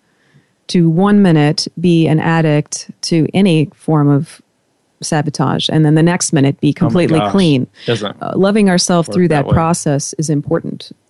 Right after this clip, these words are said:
Speaker 1: but that doesn't mean excusing ourselves for a behavior that we know we could have done better either.
Speaker 2: Yeah,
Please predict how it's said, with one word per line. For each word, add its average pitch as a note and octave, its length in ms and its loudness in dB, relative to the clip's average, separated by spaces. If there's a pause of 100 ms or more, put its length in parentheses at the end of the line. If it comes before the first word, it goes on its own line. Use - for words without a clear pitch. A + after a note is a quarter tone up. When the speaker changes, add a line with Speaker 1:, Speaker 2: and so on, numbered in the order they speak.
(480)
Speaker 1:
but E3+ 120 -2
that E3 160 -2
doesn't E3+ 300 0
mean D#3+ 240 0
excusing D#3+ 580 0
ourselves D3 460 -2
for D3 180 -2
a C#3 60 0
behavior D3 460 0
that D3 120 -2
we D3 120 0
know D3 160 2
we C#3 100 -2
could - 140 -4
have E2+ 80 -6
done F2 160 -4
better D3 440 -4 (1200)
either. E3+ 420 0 (1080)
Speaker 2:
Yeah, G2+ 280 -4